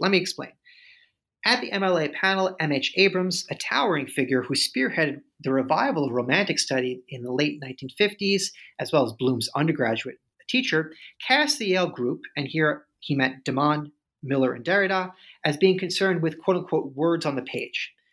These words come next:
Not only was this applicable in a sense t-, to really de Man and Miller, but not Derrida's project, which actually was rooted in his deconstruction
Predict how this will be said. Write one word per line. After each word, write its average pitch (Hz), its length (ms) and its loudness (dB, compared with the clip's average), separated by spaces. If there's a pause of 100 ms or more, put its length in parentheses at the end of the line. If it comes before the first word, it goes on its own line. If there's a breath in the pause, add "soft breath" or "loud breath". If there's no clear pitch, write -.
(260 soft breath)
Not 262 220 2
only 269 320 2
was 175 220 0
this 170 220 -2
applicable 185 540 0
in 151 100 2
a 135 40 0
sense 147 380 0
t-, - 120 -6 (160)
to 151 180 0
really 196 240 2
de 131 140 -4
Man 127 220 0
and 120 80 -6
Miller, 156 300 2
but 131 180 -6
not 170 260 0
Derrida's 127 400 -2
project, - 640 0 (800)
which 196 160 -2
actually 185 320 0
was 139 220 -2
rooted 151 340 0 (260 loud breath)
in 147 120 -2
his 131 180 -2
deconstruction 160 840 0